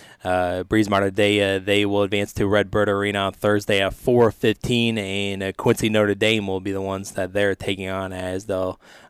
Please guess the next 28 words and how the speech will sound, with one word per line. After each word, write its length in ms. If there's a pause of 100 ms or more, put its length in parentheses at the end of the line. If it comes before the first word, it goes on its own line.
uh, 140
they 200
beat, 320
uh, 160
Deer 200
Creek 340
last 240
night, 200
fifty-three 760
to, 320
uh, 280
twenty-one. 880 (420)
And, 420
uh, 140
then 340
we 120
do 140
have, 260
uh, 160
some, 640
uh, 200
area-ish 1000
representation 800
from 180
the 80
Apollo, 560
at 100
least, 340